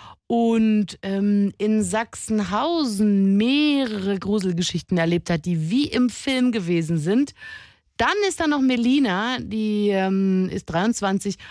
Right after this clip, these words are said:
und die hat einen Grusel im Haus des Pastors erlebt. Und Simon mit einem unerklärlichen Erlebnis. Ich wiederhole nochmal, dann könnt ihr jetzt nämlich, keine Ahnung, via Facebook sagen,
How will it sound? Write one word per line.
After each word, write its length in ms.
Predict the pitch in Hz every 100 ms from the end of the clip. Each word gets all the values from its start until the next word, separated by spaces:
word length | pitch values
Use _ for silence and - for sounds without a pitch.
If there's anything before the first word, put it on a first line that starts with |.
| - -
und 160 | - 165
die 140 | 208
hat 100 | 214
einen 180 | 190 190
Grusel 540 | 175 208 254 226 240
im 260 | 233 208 180
Haus 440 | 175 180 190 - -
des 160 | 165
Pastors 600 | - 196 180 - 185 175
erlebt. 520 | - 160 160 156 - - - _ _ _ -
Und 200 | 240 240
Simon 560 | - 208 196 156 143 139 _ _ _
mit 100 | 147
einem 200 | 151 156
unerklärlichen 800 | 185 202 233 - 185 175 180 185
Erlebnis. 520 | 175 226 233 165 135 -
Ich 100 | 165
wiederhole 320 | 202 220 311
nochmal, 260 | 269 220
dann 140 | 226 202
könnt 180 | 233 202
ihr 80 |
jetzt 300 | 190 214 269
nämlich, 220 | 269 240 - - - - _ 196
keine 260 | - 330 320
Ahnung, 320 | 247 233 196
via 200 | 302 302
Facebook 460 | - 226 - 214 180
sagen, 420 | 175 170 180